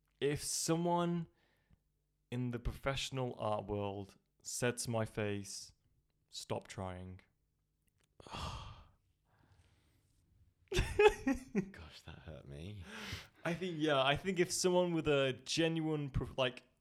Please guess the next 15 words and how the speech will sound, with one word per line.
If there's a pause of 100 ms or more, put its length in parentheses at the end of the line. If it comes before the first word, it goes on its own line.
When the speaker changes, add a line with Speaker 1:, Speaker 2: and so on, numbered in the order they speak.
Speaker 1:
someone
who'd
been
professional
and
successful
for
a
number
of
years
said
to
my
face,